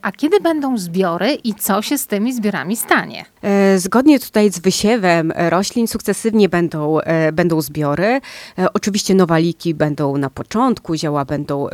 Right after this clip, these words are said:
Speaker 2: później. Chcemy, aby to, co zbierzemy, również stało się elementem warsztatów kulinarnych, abyśmy mogli, e, edukować, w jaki sposób wykorzystywać, e, m,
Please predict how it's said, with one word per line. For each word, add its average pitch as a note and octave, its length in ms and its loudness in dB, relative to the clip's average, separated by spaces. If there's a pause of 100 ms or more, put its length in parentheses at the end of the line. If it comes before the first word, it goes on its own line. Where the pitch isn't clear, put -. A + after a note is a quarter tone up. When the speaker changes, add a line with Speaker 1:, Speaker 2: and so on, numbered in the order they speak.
Speaker 2:
później. G3+ 500 0
Chcemy, B3 460 -4
aby G3 500 -2
to, B3+ 120 -4
co A3+ 120 -8
zbierzemy, F3 800 -2 (420)
również A3 560 0
stało F3+ 260 -2
się F#3+ 220 -2
elementem F3 640 0
warsztatów F3+ 600 -6
kulinarnych, F3 840 0
abyśmy F3 480 -4
mogli, F3 760 -2 (380)
e, F3+ 260 -2
edukować, F3+ 720 -4
w - 40 -20
jaki B3 320 -2
sposób G3 420 -4
wykorzystywać, G3+ 960 -4
e, E3+ 240 0
m, E3 400 -4